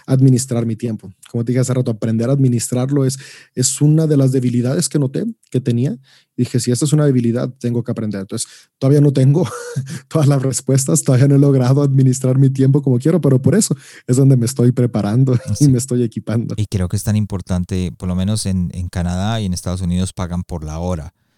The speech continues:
Speaker 2: y te pagan por lo que, por el valor que tú tienes, el, y ese es tu tiempo. Entonces, hay personas que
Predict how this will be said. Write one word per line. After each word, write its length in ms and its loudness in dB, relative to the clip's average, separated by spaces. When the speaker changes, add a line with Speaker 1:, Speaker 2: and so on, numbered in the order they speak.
Speaker 2:
y 100 -10
te 160 -6
pagan 340 -6
por 140 -6
lo 100 -6
que, 500 -10
por 160 -2
el 120 -4
valor 520 -6
que 120 -6
tú 160 -6
tienes, 520 -4
el, 300 -14
y 260 -4
ese 180 -2
es 120 -4
tu 140 -6
tiempo. 500 -4
Entonces, 440 -6
hay 280 -10
personas 420 -6
que 380 -4